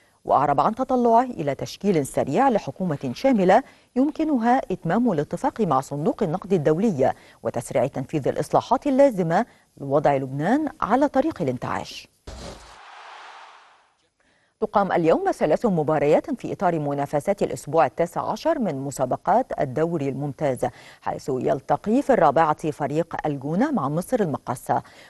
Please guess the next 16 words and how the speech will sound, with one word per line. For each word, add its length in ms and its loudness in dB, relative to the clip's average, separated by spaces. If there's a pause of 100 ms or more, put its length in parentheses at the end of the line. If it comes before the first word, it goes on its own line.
(100)
وفي 180 6
السادسة 640 2
والنصف 460 0
يواجه 380 4
فيوتشر 440 -4
الاتحاد 480 -2
السكندرية، 840 -4 (280)
وفي 140 -2
التاسعة 640 0 (360)
يواجه 540 2
الزمالك 480 0
طلائع 540 2
الجيش 380 -2
في 120 -4
مسابقات 600 0
البطولة. 500 -4